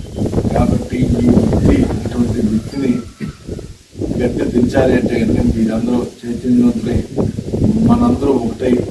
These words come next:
ఒక తాటి మీదకి వచ్చి ఈ, ఈ రాష్ట్రాన్ని మనం మన చేతుల్లో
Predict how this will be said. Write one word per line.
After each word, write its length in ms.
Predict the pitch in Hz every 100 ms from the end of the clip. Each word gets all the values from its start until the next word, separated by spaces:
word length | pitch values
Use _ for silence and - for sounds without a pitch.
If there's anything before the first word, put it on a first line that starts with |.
| - - -
ఒక 80 | 120 120
తాటి 200 | 117 -
మీదకి 220 | 113 - 107
వచ్చి 240 | - 123 - - - _ _ _ - 120
ఈ, 20 | 110 110 110 - - -
ఈ 20 | 123
రాష్ట్రాన్ని 500 | 123 131 135 143 139 123
మనం 160 | 120 - - - - - 113
మన 100 | 120 117
చేతుల్లో 400 | 123 123 120